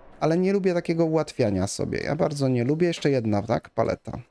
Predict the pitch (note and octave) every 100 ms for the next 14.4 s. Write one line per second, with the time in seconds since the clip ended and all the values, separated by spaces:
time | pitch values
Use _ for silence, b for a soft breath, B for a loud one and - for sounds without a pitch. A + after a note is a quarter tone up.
0 | _ _ _ - - - - - - -
1 | - - - - - F#3+ A3 C#3+ A#2+ B2
2 | E3+ - D#3+ D#3 C#3+ C#3 - C#3+ C#3 C#3+
3 | C3+ C3 C3+ C3 C3 B2 B2+ - C3 B2+
4 | B2 - - C3+ - C3+ - A#2+ A#2+ B2
5 | C3 A#2 A2+ A#2 A2+ A2+ - A#2+ A#2 A2+
6 | - - B2 A2+ - - - - - A#2
7 | A#2 A2 A#2 A2+ A2+ G#2+ A2 A#2 - G#3+
8 | G3 - - - - - - - - -
9 | C3 C#3+ D#3+ D#3 D3 C#3+ C#3 C3+ - C#3+
10 | - - C#3 - B2 B2+ C#3 C#3 C3+ B2
11 | A2 A2+ - - A2 G#2+ A#2 - - -
12 | - - - - - - - - - -
13 | - C#4 - E4 - F#3 D#3 C#3+ C#3+ C#3+
14 | C3+ C#3 C3